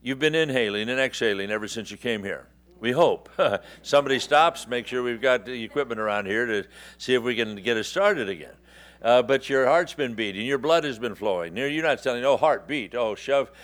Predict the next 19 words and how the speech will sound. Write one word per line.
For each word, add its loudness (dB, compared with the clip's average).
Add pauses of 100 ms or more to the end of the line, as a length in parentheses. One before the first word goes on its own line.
(140)
you -6
know, 0
take -2
some -4
oxygen, -4
get 0
it -10
to -4
the -4
cells." 2
No, -4
there's -4
all 2
these -4
things -4
that -8
are -6
just -10
naturally -4